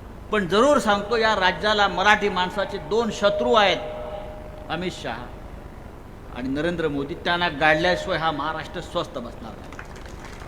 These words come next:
महाराष्ट्राच्या अंगावर चाल करून येण्याची हिंमत या दोघांनी केली आहे. महाराष्ट्राचा इतिहास नष्ट करण्याची हिंमत या दोघांनी केलेली आहे.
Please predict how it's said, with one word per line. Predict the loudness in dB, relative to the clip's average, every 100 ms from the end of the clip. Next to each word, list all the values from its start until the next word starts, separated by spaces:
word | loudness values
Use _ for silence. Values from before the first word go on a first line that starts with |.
| -14 -14 -14 -14 -14 -14 -14 -14 -14 -14 -14 -14 -12 -12 -12 -16 -16 -4
महाराष्ट्राच्या | 8 10 10 8 2 0 2 2 0
अंगावर | 0 0 0
चाल | -4 -2 2 2
करून | 0 -4 -4 -6 -8 -14 -16 -14 -14 -16 -16 -16 -16 -16 -14 -14 -14 -8
येण्याची | -2 0 -2 -4
हिंमत | -6 -6 -6 -8 -8
या | -8
दोघांनी | -6 -6 -4 -4 -6
केली | -8 -8 -8
आहे. | -12 -16 -16 -16 -16 -16 -16 -14 -14 -14 -14 -14 -14 -16 -14 -14 -14 -14 -14 -14 -2
महाराष्ट्राचा | 4 4 4 2 0 0 0
इतिहास | 0 -2 4 6 6 0
नष्ट | 0 0 0
करण्याची | -4 -4 -4 -4 -4 -6
हिंमत | -8 -8 -6 -6 -4
या | -6
दोघांनी | -6 -6 -6 -6
केलेली | -8 -10 -10
आहे. | -12